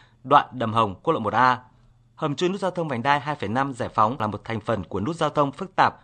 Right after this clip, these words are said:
bậc nhất Hà Nội trong tương lai, khi tại vị trí sung yếu này còn có đường sắt đô thị đi qua. Trước đó, dự án đường vành đai hai phẩy năm được thành phố Hà Nội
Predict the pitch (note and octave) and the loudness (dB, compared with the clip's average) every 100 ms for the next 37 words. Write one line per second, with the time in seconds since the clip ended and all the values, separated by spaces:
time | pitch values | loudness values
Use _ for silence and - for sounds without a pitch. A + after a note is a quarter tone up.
0 | _ - - A#2 F3 D#3 A2 A2 - - | _ -4 -2 -2 -4 -4 -2 -2 -4 -8
1 | C3+ C#3+ C3+ C3 B2+ - _ _ _ - | -6 0 4 4 2 -6 _ _ _ -8
2 | G3+ F#3+ C3 G2 G2 B2 B2 D3+ C#3 D#3 | -4 0 -2 -2 -8 -8 -6 -4 -2 0
3 | A2 - _ _ B2+ A2+ A#2 C#3+ A#2+ E3+ | 0 -4 _ _ 2 2 -2 -4 -4 -6
4 | D3+ C3+ B2 B2+ C#3+ C3 B2+ - - _ | -6 -8 -8 2 8 8 6 -4 -20 _
5 | _ _ _ _ _ - A#3 F3+ C#3+ E3 | _ _ _ _ _ -6 0 4 4 4
6 | D3+ C3 D3+ C#3 A#2+ B2 D3 - G2+ C3+ | -2 -2 -4 -6 -6 -6 -6 -8 0 2
7 | C#3+ - - - C#3+ B2+ - A#2 E3+ C#3+ | 2 -2 -16 -6 -2 -2 -4 -6 -4 0
8 | B2 | 0